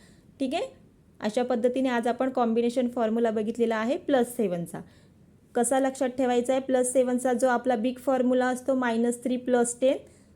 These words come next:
तोच वापरायचा. पण इथे काय करायचं, जेव्हा मायनस थ्री आपल्याकडे नसतो तर फक्त त्या मायनस थ्रीसाठी मग स्मॉल फॉर्म्युला वापरायचा, मायनस थ्रीचा प्लस टू मायनस फाय आणि प्लस टेन करायला विसरायचं नाही, नाहीतर आपलं, आपलं आन्सर जे आहे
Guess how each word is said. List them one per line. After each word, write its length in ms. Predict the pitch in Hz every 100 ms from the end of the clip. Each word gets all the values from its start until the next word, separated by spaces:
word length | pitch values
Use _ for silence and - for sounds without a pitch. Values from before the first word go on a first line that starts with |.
| - -
तोच 200 | 370 403
वापरायचा. 480 | 269 - 196 185 185
पण 200 | - 247
इथे 240 | 247 269
काय 180 | 285 285
करायचं, 280 | 285 269 269
जेव्हा 280 | 254 247
मायनस 400 | 262 240 226 247
थ्री 120 | - 302
आपल्याकडे 400 | 247 233 233 233
नसतो 540 | 226 220 - 254 - - - -
तर 80 | 247
फक्त 240 | 285 277 330
त्या 200 | - 330
मायनस 440 | 277 220 233 240
थ्रीसाठी 420 | 262 262 247 240
मग 140 | 254 262
स्मॉल 360 | - 247 240
फॉर्म्युला 460 | 240 262 240 240 240
वापरायचा, 500 | 247 233 240 247 262
मायनस 460 | 254 220 202 208 208
थ्रीचा 300 | 233 233 285
प्लस 380 | 277 247 233 -
टू 100 | 294
मायनस 440 | 320 247 175 180 -
फाय 280 | - 262 175 - - - -
आणि 160 | - 220
प्लस 440 | 220 247 240 240
टेन 220 | 262 254
करायला 280 | 254 214 214
विसरायचं 560 | 240 220 233 208 208 285
नाही, 160 | 233
नाहीतर 300 | 180 202 202
आपलं, 260 | 220 196 214
आपलं 240 | 208 220
आन्सर 400 | 233 208 208 254
जे 180 | 240 247
आहे 300 | 254 220 240